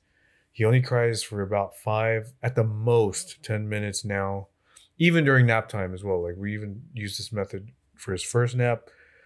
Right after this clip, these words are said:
Um, Pam usually takes on sleeping with him for the next couple naps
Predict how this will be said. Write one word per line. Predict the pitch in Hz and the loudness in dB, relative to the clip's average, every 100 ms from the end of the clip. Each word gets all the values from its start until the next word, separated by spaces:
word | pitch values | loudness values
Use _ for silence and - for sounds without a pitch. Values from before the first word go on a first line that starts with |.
| _ _ | _ _
Um, | 101 95 87 110 _ - | -2 -2 -2 -12 _ 0
Pam | 127 117 110 110 _ _ _ _ _ _ _ - | 4 4 0 -8 _ _ _ _ _ _ _ -2
usually | 135 127 120 | 2 4 4
takes | - 110 - | 0 -4 -2
on | 110 107 104 98 | -2 -2 -4 -8
sleeping | - 113 104 101 | -6 -6 -6 -8
with | 98 | -6
him | 101 98 98 _ _ _ _ _ | -8 -10 -14 _ _ _ _ _
for | - | -4
the | 98 | 0
next | 101 101 - | 0 -2 -4
couple | 113 101 | -4 -4
naps | 101 95 | -6 -6